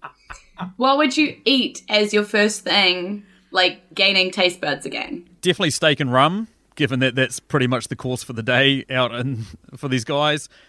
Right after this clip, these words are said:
Speaker 2: Uh, that being said, you know, you'd just be an absolute lightweight because you've never been able to taste it, absorb it, have it
Speaker 1: Mm.
Speaker 2: go through your system. You'd probably have one rum and be like, "This is the fucking"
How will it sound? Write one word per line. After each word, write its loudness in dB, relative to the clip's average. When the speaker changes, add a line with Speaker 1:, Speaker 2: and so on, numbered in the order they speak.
Speaker 2:
Uh, 4
that 2
being 0
said, 0
you 4
know, 6
you'd 0
just -4
be -4
an -4
absolute -2
lightweight -2
because 0
you've -2
never 0
been 0
able 0
to -8
taste 0
it, -2
absorb -2
it, 0
have 2
it -2
Speaker 1:
Mm. -6
Speaker 2:
go 2
through -4
your 0
system. -2
You'd -4
probably 0
have 2
one 2
rum 2
and -4
be 0
like, 0
"This -2
is -2
the 2
fucking" -2